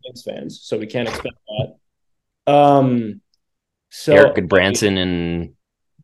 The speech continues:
Speaker 2: Erik Gudbranson back and, like, <laughs> Boone Jenner or something.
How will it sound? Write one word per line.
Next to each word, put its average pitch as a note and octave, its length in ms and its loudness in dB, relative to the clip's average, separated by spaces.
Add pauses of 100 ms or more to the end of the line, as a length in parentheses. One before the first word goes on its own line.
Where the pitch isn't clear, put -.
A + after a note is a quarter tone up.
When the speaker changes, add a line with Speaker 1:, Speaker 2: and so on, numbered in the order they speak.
Speaker 2:
Erik G#2 240 0
Gudbranson G#2 600 0
back G#2+ 340 2
and, F2+ 200 -4
like, E2+ 320 -6 (640)
<laughs> - 500 -12
Boone G2+ 220 4
Jenner G2+ 320 0
or A2+ 60 0
something. A#2 540 -12